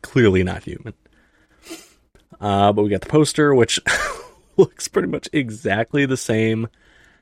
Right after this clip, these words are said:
as the Halloween Kills poster. It's, like, the exact same thing. I'm hoping this movie isn't kind of the same, you know,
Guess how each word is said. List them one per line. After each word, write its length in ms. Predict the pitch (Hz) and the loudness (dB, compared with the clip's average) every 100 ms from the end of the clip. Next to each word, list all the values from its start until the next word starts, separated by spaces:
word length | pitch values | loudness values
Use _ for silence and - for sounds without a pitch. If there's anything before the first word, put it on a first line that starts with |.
| _ | _
as 220 | - 98 | -2 0
the 80 | 104 | 0
Halloween 360 | 98 107 113 113 | 0 2 2 0
Kills 260 | 120 113 | -2 -2
poster. 540 | - 92 92 95 92 95 | 0 -4 -2 -6 -6 -8
It's, 100 | _ | _
like, 120 | 101 | -16
the 80 | - | -12
exact 360 | 92 - 98 - | -10 -6 -6 -4
same 220 | 120 107 | -4 -4
thing. 420 | 107 101 101 101 - _ _ _ _ _ _ _ _ - - - | -2 -2 -2 -4 -8 _ _ _ _ _ _ _ _ -20 -20 -16
I'm 120 | 101 | -12
hoping 320 | 101 123 139 123 | -4 -2 0 0
this 180 | 113 | -2
movie 360 | 113 113 117 120 | 2 4 4 4
isn't 300 | 101 107 110 | 2 0 -4
kind 200 | - 104 | -2 -2
of 40 | |
the 60 | 98 | -2
same, 320 | - 101 101 | -4 -2 -2
you 80 | 98 | -2
know, 160 | 98 | -2